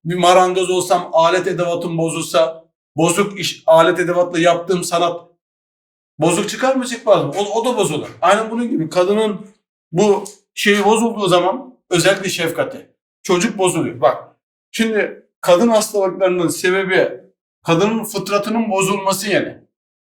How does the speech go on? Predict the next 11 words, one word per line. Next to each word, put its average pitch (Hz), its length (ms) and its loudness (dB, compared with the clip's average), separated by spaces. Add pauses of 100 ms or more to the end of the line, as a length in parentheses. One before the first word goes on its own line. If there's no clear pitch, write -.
(160)
Mesela, 180 640 -2 (380)
e, 135 160 2 (1080)
gıybet, 180 680 2 (360)
tenkit, 175 640 0 (460)
burada 214 380 2
bunlar 214 260 -2
anlatılıyor. 143 600 0 (400)
Kıskançlık. 180 960 -2 (1000)
Mesela 185 520 0
şimdi 208 240 -6
ben 202 160 4